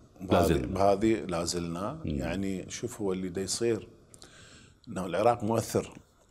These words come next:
Speaker 2: مؤثر عربيًا، مؤثر دوليًا، بتجربتي أنا الشخصية.
Speaker 1: نعم.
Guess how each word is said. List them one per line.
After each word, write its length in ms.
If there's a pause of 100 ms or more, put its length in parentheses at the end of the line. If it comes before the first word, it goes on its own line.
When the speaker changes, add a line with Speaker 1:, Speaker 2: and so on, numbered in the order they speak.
(320)
Speaker 2:
مؤثر 360
عربيًا، 560
مؤثر 460
دوليًا، 380
بتجربتي 880
أنا 80
الشخصية. 640
Speaker 1:
نعم. 280